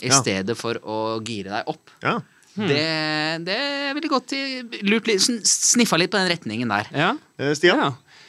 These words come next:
Speaker 3: Nei, jeg, jeg, eh, folk er jo, øh, veldig opptatt av å trene om dagen.
Speaker 2: Ja.
Speaker 3: Så jeg lurer på om jeg, eh, ville kombinert dette med trening.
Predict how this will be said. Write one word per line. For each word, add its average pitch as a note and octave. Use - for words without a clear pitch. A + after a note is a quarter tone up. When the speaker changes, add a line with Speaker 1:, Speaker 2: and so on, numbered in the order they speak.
Speaker 3:
Nei, G#3
jeg, G3+
jeg, G3+
eh, F#3+
folk G#3+
er B2+
jo, D#3+
øh, F3
veldig D3
opptatt B2+
av E3+
å -
trene C#3
om D3
dagen. D3+
Speaker 2:
Ja. E3+
Speaker 3:
Så F3+
jeg A3+
lurer C3+
på E3
om D#3
jeg, B2+
eh, D#3+
ville D#3
kombinert F3+
dette D#3+
med C#3+
trening. G#3+